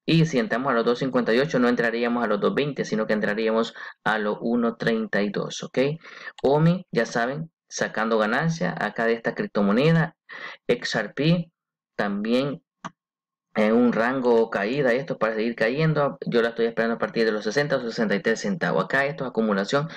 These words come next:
si tú quieres pegarle a los ochenta o a los setenta y siete centavos que ha estado tocando ahí en ese pequeño rango, pues adelante.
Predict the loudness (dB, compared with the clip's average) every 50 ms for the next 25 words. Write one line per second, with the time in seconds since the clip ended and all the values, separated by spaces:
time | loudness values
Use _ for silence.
0 | -12 -12 -12 -12 -6 -4 -2 0 0 0 0 0 0 0 0 0 2 2 2 2
1 | 2 0 0 0 -2 -2 -2 0 2 2 2 2 0 -2 -4 -6 -8 -12 -14 -14
2 | -14 -14 -6 0 2 4 4 4 2 0 -2 -4 -4 -2 -2 0 0 0 0 0
3 | 0 -2 -2 -2 -2 -4 -4 -4 -2 0 0 0 0 -2 -4 -2 2 2 4 4
4 | 2 2 0 0 0 0 0 0 0 0 2 2 0 2 2 2 0 0 -2 0
5 | 2 2 4 2 2 2 2 2 2 2 2 0 -2 0 0 0 0 0 0 0
6 | 0 -2 -6 -8 -14 -16